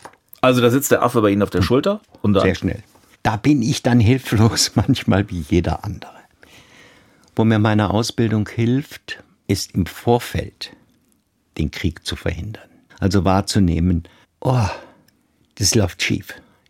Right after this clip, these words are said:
Speaker 2: Auf den anderen zugehen. Oder es gibt das Bild, auf den inneren Balkon gehen, also mal von oben auf die Situation schauen und sagen, „Menschenskind, was machst denn du da?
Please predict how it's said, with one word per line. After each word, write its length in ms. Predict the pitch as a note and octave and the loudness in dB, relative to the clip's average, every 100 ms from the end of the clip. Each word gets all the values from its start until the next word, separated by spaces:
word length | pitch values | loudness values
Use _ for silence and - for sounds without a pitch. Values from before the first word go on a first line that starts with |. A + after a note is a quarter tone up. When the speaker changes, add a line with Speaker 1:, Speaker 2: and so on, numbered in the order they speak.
| _ _ _ _ _ - - - - _ _ _ _ _ _ _ _ | _ _ _ _ _ -20 -20 -20 -20 _ _ _ _ _ _ _ _
Speaker 2:
Auf 140 | - - | -6 -2
den 180 | F#2 | -2
anderen 360 | - G#2 G2 G2 | 0 2 2 0
zugehen. 560 | - A2 A2 - - - - _ _ _ - | -2 -4 -4 -10 -12 -18 -20 _ _ _ -4
Oder 160 | E2+ | 0
es 120 | F2 | 0
gibt 220 | - A2 A2 | 0 0 2
das 180 | F#2 | 0
Bild, 360 | - G2+ G2+ F#2+ | 2 2 2 0
auf 60 | - | -2
den 280 | - F2 C2+ | -2 -2 0
inneren 400 | G#2 A2+ F#2 E2 | 0 2 0 0
Balkon 600 | E2+ E2 - G2+ G#2+ - | -2 -2 -4 -2 -2 -2
gehen, 220 | F2 - | -4 -6
also 180 | E2+ F2+ | -4 0
mal 160 | E2+ | 0
von 200 | - G2+ - | 0 -4 -2
oben 460 | G#2+ A#2 B2+ F2+ | 0 0 2 -2
auf 220 | - - | -2 -12
die 140 | - E2+ | -10 -10
Situation 720 | F2+ F2+ F2 F2 - E2+ D2 | -10 -10 -12 -12 -14 -14 -16
schauen 400 | - - B1+ C#2 | -14 -14 -14 -12
und 120 | D#2 | -10
sagen, 240 | E2+ - F2 | -8 -6 -6
„Menschenskind, 560 | G2 F2+ F#2 - F#2 | -6 -6 -8 -6 -6
was 160 | G2 - | -6 -6
machst 220 | - - | -8 -8
denn 60 | - | -12
du 100 | F2+ | -12
da? 120 | - | -18